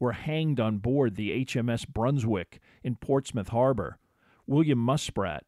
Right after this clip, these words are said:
avoided this fate by filing an official appeal on the basis that he was denied the opportunity to call several sympathetic witnesses at trial. Eventually, because of public ambivalence over the executions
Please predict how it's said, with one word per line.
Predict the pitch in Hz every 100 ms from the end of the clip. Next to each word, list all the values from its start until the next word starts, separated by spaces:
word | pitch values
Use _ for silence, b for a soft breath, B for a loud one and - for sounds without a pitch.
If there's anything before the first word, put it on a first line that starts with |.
| _
avoided | 113 113 139 131
this | 113 104
fate | - 131 135 -
by | 101
filing | - - 131 143 131 117
an | 110 107
official | - 160 156 131 110
appeal | - 151 151 123
on | 90 107
the | 95
basis | 117 135 - 107 - b b -
that | 127
he | 127
was | 127
denied | - 120 123 135 123
the | 123
opportunity | 120 117 101 - 147 135 98 92 B B
to | 143
call | - 131 131
several | - 147 135 120
sympathetic | - - 135 113 - 123 113
witnesses | 104 135 131 123 - 98 98
at | - -
trial. | - 123 131 120 73 - b b b b -
Eventually, | 123 127 160 175 135 107
because | 101 107 - 139 117
of | 90
public | - 147 135 -
ambivalence | 120 107 123 147 117 98 -
over | 120 117
the | 107
executions | 110 - 107 - 165 170 - 104 82 -